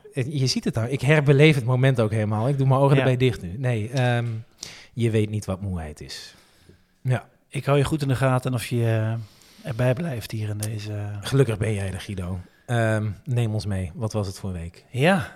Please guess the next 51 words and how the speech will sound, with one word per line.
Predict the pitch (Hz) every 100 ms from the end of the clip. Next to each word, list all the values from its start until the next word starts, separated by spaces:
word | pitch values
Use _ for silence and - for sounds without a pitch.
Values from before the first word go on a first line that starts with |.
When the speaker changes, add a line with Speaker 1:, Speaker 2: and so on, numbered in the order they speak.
| -
Speaker 2:
ehm, | 151 156 147 143 139 135 135 120 - -
het, | 180 151
eh, | 131
was | 120 -
week, | 120 107 -
eh, | 98 95
week | 107 -
twaalf. | 147 147 240 - - - _ _ 165
Woord | 127 160 -
van | 147
de |
week: | 131 117 110 -
parallel. | 131 120 117 147 262 - _ _ _ _ _ _ _ _ _ -
Wisten | - 190 208
ze, | 170 170 170
wisten | 190 -
de | 180
leerlingen | 180 180 170
toch | 185
goed | - 226
uit | 156 135
te | 131
leggen. | 113 - 104 - _
Speaker 1:
Hm. | - - - - _ _ -
Speaker 2:
Eh, | 139
met | 143 156
name | 165 170
het | 165
voorbeeld, | - 170 156 151 -
eh, | 135 -
parallelklas, | 143 139 147 170 160 170 -
die | 147
ik | 143
wel | 143
eens | 120
heb | 139
Speaker 1:
Oh | 104
ja. |
Speaker 2:
gebruikt. | 110 135 165 - - _
Speaker 1:
Ja. | 127 - - - - - 143 139 135 135 131
Speaker 2:
Eh, |
die, | 156
die | 170
konden | 185 147
ze | 110
gewoon | 113
zelf | 120 113
noemen. | 117 135 220 220 -
En | 151 147
het, | 139
eh, | 139